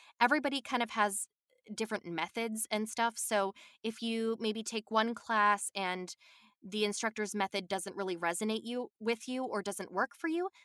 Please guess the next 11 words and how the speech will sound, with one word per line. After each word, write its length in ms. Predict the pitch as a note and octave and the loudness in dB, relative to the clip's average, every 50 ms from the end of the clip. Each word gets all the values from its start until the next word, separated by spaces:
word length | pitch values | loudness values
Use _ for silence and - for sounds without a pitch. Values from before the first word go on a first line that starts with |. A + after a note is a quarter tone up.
| _ _ | _ _
that's 220 | - D#4+ E4+ - F4+ | 4 4 4 2 0
okay. 320 | E4 - - G#4+ G4+ A3+ | -2 0 0 0 0 0
You 220 | F3 E3+ F3+ G3 | -2 -6 -10 -8
can 160 | - - B3+ B3+ | -4 -2 -2 0
take 300 | - C#4+ C#4 - - - _ _ - _ _ _ _ _ | 0 -2 -4 -4 -8 -20 _ _ -20 _ _ _ _ _
anything 460 | - B3 - D4+ - - G3+ C#4+ C#4 C4 | 4 4 4 2 0 -2 -2 -2 -2 -2
from 260 | - - C4 A#3+ A#3+ | 0 2 2 2 2
it 120 | A3+ A3+ - | 2 0 -2
that 120 | G#3 - | -2 -2
you 120 | G3 F#3+ | -4 -6
can 520 | - - - - F3+ F3 F#3 A3 C4+ E4 | -10 -10 -6 -2 0 0 0 0 0 -4